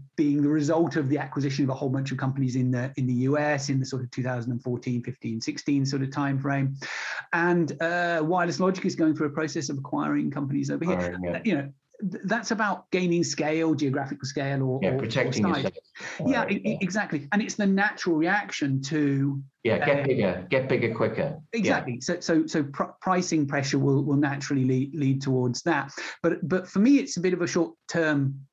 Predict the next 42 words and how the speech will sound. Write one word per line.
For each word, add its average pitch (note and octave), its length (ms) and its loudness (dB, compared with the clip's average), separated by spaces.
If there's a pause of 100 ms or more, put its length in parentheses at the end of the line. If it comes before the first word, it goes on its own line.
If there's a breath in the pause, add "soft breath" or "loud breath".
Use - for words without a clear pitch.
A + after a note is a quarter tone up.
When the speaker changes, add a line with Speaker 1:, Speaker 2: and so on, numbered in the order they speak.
(140)
Speaker 1:
uh, D#3 180 -2
approach. D#3 440 2
Speaker 2:
Yeah. D3 140 2
Speaker 1:
I - 20 -4
think E3 220 0
it F#3+ 80 2
Speaker 2:
It, D#3 120 -2
it, F#3 120 -2
it E3+ 160 0
only D#3 260 4
keeps D3 300 0
the, B2+ 420 2
uh, B2 460 -2
tide B2 320 2
from A#2 160 -2
coming A#2+ 260 2
in A2+ 180 2
for A2+ 280 0
a, A#2+ 200 -4
a, A2+ 260 -2
a A#2+ 120 -6
period C#3+ 420 4
of G2+ 120 -2
time, G2+ 400 2
but G#2 120 0
ultimately, G#2+ 720 0 (560 soft breath)
uh, A#2+ 380 0
the B2 80 2
water A#2+ 320 2
still A2+ 260 -2
com-, A2 240 -2
the A2 80 -2
water, A2+ 300 0
to - 380 -6
use G2 120 2
that G2 120 0
analogy, F#2+ 360 0
still G2+ 200 -2
comes F#2 260 -2
in, E2 340 -2
right? F#2 240 0
Speaker 1:
Abso-, F3+ 260 -6